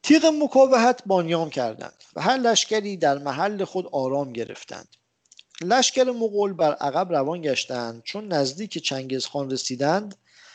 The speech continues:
و از مردانگی ایشنان چاشنی گرفته و دانسته که اندازه و مقدار لشکر سلطان تا به چه غایت است و در مابین حایلی دیگر نمانده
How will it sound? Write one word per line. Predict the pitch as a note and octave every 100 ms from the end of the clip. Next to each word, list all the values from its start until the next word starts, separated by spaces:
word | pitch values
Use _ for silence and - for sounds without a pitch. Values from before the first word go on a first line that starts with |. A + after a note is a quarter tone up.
| - _ _ - D#3 B2+ B2+ B2
و | C#3+ C#3 C3+ C3 - _ _ _ -
از | D3 C3+
مردانگی | C#3+ C#3+ C#3+ C3 C#3+ C#3 C#3 C3 F#3 F3
ایشنان | D3 C3 A#2+ - D#3+ C#3+ _ -
چاشنی | - C3 B2 - F3 F#3
گرفته | C#3+ B2+ B2 - - C3
و | B2+
دانسته | A#2 B2+ B2+ B2 - -
که | G3 - C3
اندازه | B2+ B2 A#2+ A2+ B2
و | B2
مقدار | B2 A#2+ A2+ B2 B2
لشکر | B2 B2 A2 - B2+
سلطان | A#2+ C3+ B2+ C3 B2+ -
تا | C3+ C3
به | B2+
چه | B2+ -
غایت | - C3+ C3+ C3+ C#3+
است | F3+ G#3+ - - _ - - - - -
و | D3
در | D3 D3 D3+
مابین | D3 C#3+ C#3+ D#3 G#3 F3
حایلی | C3 C#3+ D3 G3 E3
دیگر | C3+ C3+ D#3+
نمانده | F3 F#3 G3+ D#3+ C3 C3 B2+ B2